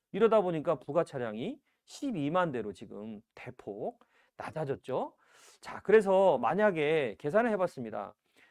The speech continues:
재산도 소득도 없는 경우에 사천만 원을 초과하는 차량만 갖고 있다면 건보료는 어떻게 될까?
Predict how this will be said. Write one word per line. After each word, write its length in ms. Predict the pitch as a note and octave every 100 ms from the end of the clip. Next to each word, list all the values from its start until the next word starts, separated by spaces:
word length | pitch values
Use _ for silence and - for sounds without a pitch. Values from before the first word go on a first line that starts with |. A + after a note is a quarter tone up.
| _
재산도 840 | - D#3+ F3 F3+ A3+ G#3 G#3+ G#3+ G#3+
소득도 540 | - C4 B3+ - G#3
없는 440 | - D3 F#3 C4 G3
경우에 640 | C3+ A#2 G#2 C3 A2+ F#2+ _ _ _ _
사천만 680 | - D4 D4 D#4 D#4 C#4+
원을 120 | A#3+ A3+
초과하는 560 | B3+ A#3+ A#3 G#3 G3
차량만 680 | - A#3 B3 A#3+ A#3 B3+ B3
갖고 280 | - C#3+ D3
있다면 460 | C3 C3 A#2+ E3+
건보료는 440 | F#3+ C#3 C3 B2 F3
어떻게 220 | A3 C#3
될까? 540 | A2+ G#2+ C3 A2+ F#2+